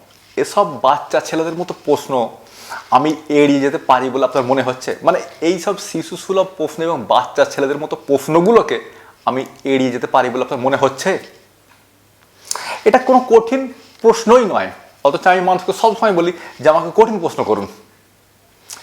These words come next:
এগুলো বাচ্চা ছেলেদের মতো প্রশ্ন, এগুলো শিশুসুলভ প্রশ্ন। আর এই প্রশ্নগুলো করে আপনি মনে করছেন আমি কি কঠিন না প্রশ্ন করে ফেলেছি, হোসেন করিম আমার প্রশ্নটা হয়তো এড়িয়ে যেতে পারেন, ওই জন্য আবার আলাদা করে লিখে দিচ্ছেন যে এড়িয়ে যাবেন না।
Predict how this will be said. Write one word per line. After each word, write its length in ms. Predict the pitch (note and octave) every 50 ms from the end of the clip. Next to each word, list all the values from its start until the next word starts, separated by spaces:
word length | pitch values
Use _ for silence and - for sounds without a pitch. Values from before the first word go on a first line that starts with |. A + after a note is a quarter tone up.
| - -
এগুলো 280 | F#3+ G3+ G3+ A#3 B3 A3+
বাচ্চা 440 | F3 F3+ G3+ A#3+ A#3 - - C4 B3
ছেলেদের 280 | - B3 A#3 A#3+ A#3
মতো 160 | A3 A3 G3+
প্রশ্ন, 320 | G3 - E3 C#3 - D#3 D#3+
এগুলো 220 | F3 F3+ G#3+ G#3+
শিশুসুলভ 640 | - - - A#3 A#3 A#3 C4 - - - A3+ G#3 D#3
প্রশ্ন। 400 | - - C#3 - - B2 A2 G2 - - - _ _ _ _ _ _ _ _ _ _ _ _ _ _ _ _ - - - - -
আর 120 | C#3 C#3
এই 220 | D#3 F3 F#3+ A#3 A#3
প্রশ্নগুলো 480 | A#3 G#3+ A3 - - A3 G#3 A3 A3+
করে 240 | A3 - A3+ G#3+ G#3+
আপনি 200 | F#3+ - G3+ F#3+
মনে 160 | F#3 G3+ G3+
করছেন 260 | G3+ G3+ G3 - G3+ G#3
আমি 120 | G3+ F#3+
কি 280 | G3 - - A#3+ A#3+ A#3 -
কঠিন 380 | B3+ B3 B3 - D4 D4+ D4
না 80 | C#4 C4
প্রশ্ন 300 | B3 A3+ A3 - - G3
করে 180 | E3+ F#3+ F3 E3+
ফেলেছি, 340 | F3 D#3+ D3 - D3 C#3+ C#3 - - - - - - -
হোসেন 260 | C3+ C3+ E3 G3 F#3+
করিম 240 | F3+ G3+ F#3 F3+ F#3
আমার 140 | F3 F3 E3+
প্রশ্নটা 320 | - E3+ D#3+ - D#3 D3
হয়তো 220 | C#3 C#3 C#3 E3+ E3+ F3 - -
এড়িয়ে 340 | D#3+ D3 D3 D3 D3+ D#3+ D3+
যেতে 200 | C3+ D3 C3+ C3
পারেন, 320 | A#2+ B2 A2+ A2 A2 G2+ F#2+ - - - _ _ _ _ _ _ _ _ _ _ _ _ _ _ _ _ _ _ _ -
ওই 120 | C#3+ D#3 D#3
জন্য 160 | F#3+ G3 G#3+
আবার 140 | G3 G#3 F#3
আলাদা 220 | D#3+ E3 F3 F3+
করে 160 | F3 - E3
লিখে 180 | F3 E3+ - G#3
দিচ্ছেন 320 | F#3+ G3 G3 - F#3 F#3 F#3+ - - - - -
যে 220 | B2+ B2 D#3 - - -
এড়িয়ে 280 | - D#3+ C#3+ C#3+ C#3+ C3+
যাবেন 260 | A#2 A#2 G#2+ G#2+ G2+
না। 160 | G2 F2+ D#2